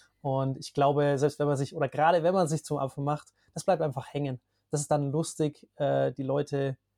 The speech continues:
erinnern sich dran und das ist ja dann gerade das, was auch den Unterschied oft macht, dass man sagt, "Hey,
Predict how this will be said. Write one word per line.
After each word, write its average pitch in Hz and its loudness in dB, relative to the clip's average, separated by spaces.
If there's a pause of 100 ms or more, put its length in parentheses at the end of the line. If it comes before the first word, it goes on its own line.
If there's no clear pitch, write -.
(100)
erinnern 160 2
sich 156 -4
dran 143 -2
und 143 -6
das 143 -4
ist - -8
ja 143 -2
dann 139 -4
gerade 135 -4
das, - -4 (320)
was - -2
auch 151 -2
den 143 -4
Unterschied - -4
oft - -4
macht, 139 -4
dass 131 -10
man 139 -6
sagt, 131 -8
"Hey, 135 -4